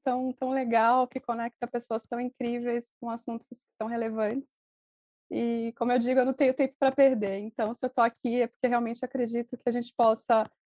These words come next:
encontrar espaço no coração das pessoas com tudo que vai ser dito aqui. É... e eu gosto muito dessa sua pergunta, porque raramente ela é feita, né?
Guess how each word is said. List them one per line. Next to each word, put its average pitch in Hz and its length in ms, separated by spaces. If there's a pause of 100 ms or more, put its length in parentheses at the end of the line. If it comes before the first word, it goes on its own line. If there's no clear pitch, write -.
(260)
encontrar 233 480
espaço 220 400
no 226 80
coração 220 380
das 220 160
pessoas 220 560
com - 100
tudo 233 220
que - 40
vai 226 120
ser 240 160
dito 233 200
aqui. 226 360 (840)
É... 208 540 (220)
e 214 80
eu 254 80
gosto 269 260
muito 302 340
dessa 254 260
sua 262 180
pergunta, 277 580
porque - 180
raramente 269 460
ela 262 140
é 277 40 (140)
feita, 240 400
né? 226 300